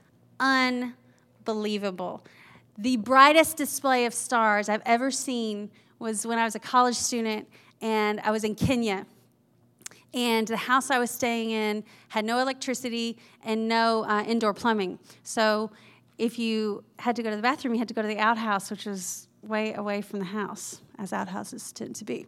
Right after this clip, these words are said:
So <laughs> the one good thing about having to go to the outhouse at two in the morning was that you could look up,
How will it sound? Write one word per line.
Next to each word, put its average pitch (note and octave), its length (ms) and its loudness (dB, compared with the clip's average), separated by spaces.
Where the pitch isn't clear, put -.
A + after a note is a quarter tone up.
So C4+ 500 6
<laughs> - 720 -20
the B3+ 120 0
one D#4 260 4
good D#4 200 2
thing D#4+ 400 6
about B3 160 8
having C#4 320 6
to C#4+ 120 -2
go B3+ 560 6
to - 140 -2
the C4 80 2
outhouse C4 600 8
at G#3+ 140 -4
two C4+ 160 -2
in B3+ 100 0
the B3+ 60 -2
morning B3 500 -2
was A3 260 -2
that A3 440 4
you B3 120 0
could A3+ 220 2
look B3+ 360 4
up, A3+ 440 6